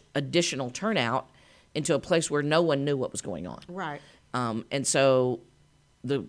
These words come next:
Speaker 1: crying story is that I actually did not vote because it was,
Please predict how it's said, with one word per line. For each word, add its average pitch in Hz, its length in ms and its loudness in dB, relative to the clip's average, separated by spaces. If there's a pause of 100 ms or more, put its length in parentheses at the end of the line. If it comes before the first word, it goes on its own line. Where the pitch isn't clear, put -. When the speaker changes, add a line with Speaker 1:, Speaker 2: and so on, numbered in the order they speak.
Speaker 1:
crying 160 340 0
story 117 400 -2
is 120 140 0
that 123 240 0
I 127 340 2
actually 127 320 -2
did 117 180 -4
not 113 160 -8
vote - 360 -4 (220)
because 113 580 -2 (280)
it 135 100 0
was, 113 160 -4